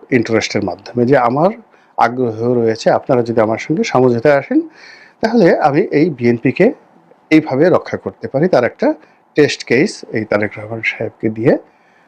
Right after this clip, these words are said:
দেখানো হলো। এখন এটা তিনি নিজেও এই কাজ করতে পারেন, অথবা তারেক রহমান সাহেবের যারা আপনজন আছেন,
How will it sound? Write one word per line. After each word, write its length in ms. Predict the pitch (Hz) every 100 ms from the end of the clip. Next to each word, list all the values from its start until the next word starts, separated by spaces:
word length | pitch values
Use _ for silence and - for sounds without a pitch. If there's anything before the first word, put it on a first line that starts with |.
| _
দেখানো 440 | 120 107 - 104 98
হলো। 220 | - 113 170
এখন 320 | - - 180
এটা 320 | 170 202 196 - _ _ _ -
তিনি 180 | 151 147
নিজেও 360 | 110 123 170
এই 160 | 214 156
কাজ 200 | - -
করতে 260 | 165 -
পারেন, 240 | 147 143 139
অথবা 520 | 131 139 131 135 - - 135 127 - -
তারেক 360 | 123 120 120 127
রহমান 240 | 127 131
সাহেবের 360 | - 127 120 120
যারা 280 | 107 101
আপনজন 500 | 101 98 165 180 165
আছেন, 420 | 101 98 - 113